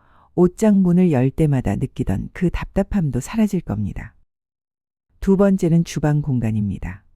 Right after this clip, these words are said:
특히 냄비, 접시, 컵 같은 주방용품들과 함께 플라스틱 용기와 반찬통이 문제예요. 주방은 집에서 가장 복잡하게 느껴지는 공간 중 하나거든요.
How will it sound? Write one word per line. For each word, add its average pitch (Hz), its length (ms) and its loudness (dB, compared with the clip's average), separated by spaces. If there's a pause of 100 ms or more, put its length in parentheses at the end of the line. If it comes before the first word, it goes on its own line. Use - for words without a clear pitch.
(420)
특히 240 240 -2
냄비, 143 460 0 (260)
접시, - 480 -4 (320)
컵 - 180 -4
같은 214 480 2
주방용품들과 185 1040 0
함께 135 380 -4
플라스틱 208 680 -2
용기와 123 460 0
반찬통이 151 720 -2
문제예요. 117 600 -4 (540)
주방은 185 480 2
집에서 147 400 -2
가장 151 460 -2
복잡하게 165 720 -2
느껴지는 131 640 -2
공간 139 440 0
중 101 140 -6
하나거든요. 151 840 -2